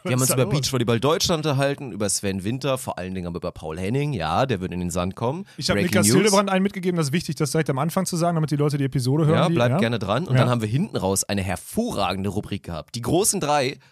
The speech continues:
Speaker 2: haben wir verstaubt aus dem Keller wieder rausgeholt und haben sie heute mal wirklich durchdefiniert. Die großen drei Dinge, die unterschätzt unangenehm sind. Und da waren, glaub ich, ein paar relatable Sachen dabei, ey.
Speaker 1: Und ein bisschen fäkal, ha, hi, hi, dann auch. Du hast damit angefangen?
Speaker 2: Ja,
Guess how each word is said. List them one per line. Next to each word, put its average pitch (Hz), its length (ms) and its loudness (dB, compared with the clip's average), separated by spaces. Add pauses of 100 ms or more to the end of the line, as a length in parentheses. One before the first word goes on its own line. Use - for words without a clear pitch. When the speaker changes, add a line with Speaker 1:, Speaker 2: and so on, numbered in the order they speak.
(100)
Speaker 2:
haben 175 240 -2
wir 190 140 -2
verstaubt 165 540 -2
aus 160 100 0
dem 151 100 -8
Keller 156 240 0
wieder 131 140 2
rausgeholt 113 640 -2 (260)
und 107 160 -4
haben 160 160 2
sie 175 100 0
heute 160 220 -2
mal 143 160 -2
wirklich 139 240 -12
durchdefiniert. 156 680 -4 (260)
Die 143 120 -12
großen 233 400 -4
drei 196 220 0
Dinge, 190 260 -2
die 147 160 -10 (120)
unterschätzt 233 720 -4
unangenehm 104 460 0
sind. 123 240 -2 (280)
Und 104 160 -6
da 135 120 4
waren, 156 140 0
glaub 143 160 0
ich, 147 100 -4
ein 131 80 -8
paar 139 260 2
relatable 127 440 0
Sachen 113 240 -2
dabei, 90 300 -2
ey. 67 160 -10 (300)
Speaker 1:
Und 151 140 -2
ein 147 80 -6
bisschen 139 280 0
fäkal, 127 460 2
ha, 123 180 4
hi, 120 200 4
hi, 123 140 4
dann 117 160 0
auch. 113 320 -2 (640)
Du 127 140 -2
hast 127 100 -2
damit 123 200 0
angefangen? 156 420 -2 (260)
Speaker 2:
Ja, 113 280 4